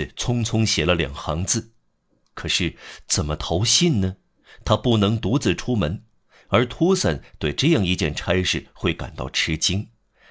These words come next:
一定会把信交给戈峰先生看。在焦虑不安中，科赛特透过铁栅门看到男装的埃波尼娜不断在花园周围徘徊。科赛特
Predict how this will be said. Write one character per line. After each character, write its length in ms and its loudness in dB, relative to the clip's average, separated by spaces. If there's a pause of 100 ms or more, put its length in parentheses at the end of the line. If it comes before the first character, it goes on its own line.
(120)
一 180 4
定 120 2
会 160 0
把 160 2
信 360 0 (160)
交 260 2
给 140 -4
戈 340 0
峰 200 0
先 220 -2
生 140 -10
看。 300 -8 (1120)
在 120 4
焦 220 0
虑 160 2
不 140 -2
安 240 2
中， 240 -4 (400)
科 180 4
赛 160 4
特 380 0
透 200 0
过 140 2
铁 240 -4
栅 220 2
门 180 -4 (240)
看 180 0
到 120 2
男 280 2
装 240 2
的 100 4
埃 200 2
波 140 0
尼 180 0
娜 180 -2 (280)
不 180 4
断 420 0
在 200 2
花 320 2
园 260 -2
周 160 2
围 180 2
徘 300 -4
徊。 240 -12 (1120)
科 200 2
赛 160 4
特 260 -2